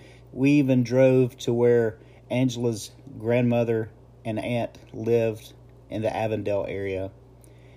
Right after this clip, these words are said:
It just talked and sat and rode memories. It was a great stress relief.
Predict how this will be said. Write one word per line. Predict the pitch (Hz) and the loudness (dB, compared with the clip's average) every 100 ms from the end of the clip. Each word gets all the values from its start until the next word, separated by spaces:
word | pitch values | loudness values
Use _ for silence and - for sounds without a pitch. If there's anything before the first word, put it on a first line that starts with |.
| - - - - - - | -20 -20 -20 -20 -16 -4
It | 131 | -2
just | 131 123 - | -2 -4 -2
talked | 127 123 117 - 113 | 2 4 2 -4 -8
and | 113 | -8
sat | - 131 120 120 - - - | -4 0 2 2 -2 -10 -12
and | 107 104 | -10 -2
rode | 117 117 | 0 0
memories. | 113 117 117 117 113 104 - - - - - - - - | -2 -2 -2 -4 -6 -8 -14 -20 -20 -20 -20 -20 -20 -6
It | 135 | -2
was | 123 - | -2 -4
a | 98 | -10
great | 113 117 110 - | -6 -4 -4 -6
stress | - - 101 98 - | -10 -4 -4 -4 -8
relief. | 98 95 90 | -8 -6 -6